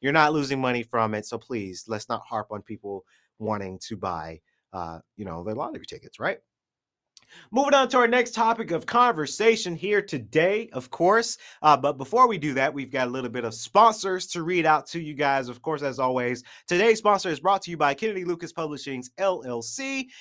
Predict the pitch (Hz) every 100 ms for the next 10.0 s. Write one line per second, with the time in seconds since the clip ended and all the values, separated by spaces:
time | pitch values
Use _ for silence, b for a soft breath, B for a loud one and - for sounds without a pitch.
0 | B 127 131 151 170 165 165 151 143 139
1 | 135 110 127 120 117 110 147 139 135 -
2 | 117 - 127 135 127 131 - b - 120
3 | 113 123 123 _ - 214 208 202 - 175
4 | 170 165 - - 156 147 - 117 117 113
5 | 123 117 113 - 117 110 113 107 123 120
6 | 117 B B B 113 120 117 110 _ 160
7 | 208 - - 190 185 190 131 135 135 220
8 | 226 208 208 185 180 170 139 131 123 -
9 | 196 175 160 147 - - 180 190 220